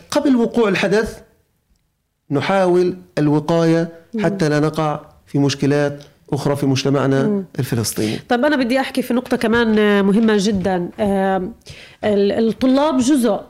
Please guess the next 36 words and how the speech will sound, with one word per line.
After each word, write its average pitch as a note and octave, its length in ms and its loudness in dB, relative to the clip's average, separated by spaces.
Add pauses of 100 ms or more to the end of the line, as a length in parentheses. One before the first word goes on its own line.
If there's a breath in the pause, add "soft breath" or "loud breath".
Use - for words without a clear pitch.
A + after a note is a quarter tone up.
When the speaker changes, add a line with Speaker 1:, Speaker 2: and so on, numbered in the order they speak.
(140)
Speaker 2:
آه، G#3 160 0
من A3 140 2
مشكلة، G#3+ 600 0
والأهالي A#3+ 680 2
بيكونوا B3+ 440 0
أحيانًا A#3+ 340 0
جزء B3 340 0
من C4 120 2
مشكلة، D#4 600 0
إما F4 220 2
جزء D#4+ 300 2
من D#4 140 0
حل، G#3 340 -2 (280)
اتجاهين. B3 680 0 (300 loud breath)
كيف F4 120 0
بيتم F#4 280 2
التعامل A#3+ 480 0
مع A3 160 0
ال-، G3+ 200 2
الأهالي F#3+ 840 2
أو G3 160 0
ال-، F#3+ 220 2
آه، F#3 140 0 (600 loud breath)
آه، A3+ 40 0
آه، G3+ 1080 0
أولياء A#3+ 560 2
أمور B3+ 340 2
ال-، G3 320 0
ال-، F#3+ 260 -2
ال-، G3+ 560 -6
الأشخاص B3+ 440 -2
اللي A#3+ 120 0
بيقوموا A#3+ 340 0
بعمل G#3 340 -2
هاي G#3 180 0
المشاكل؟ F#3+ 680 -2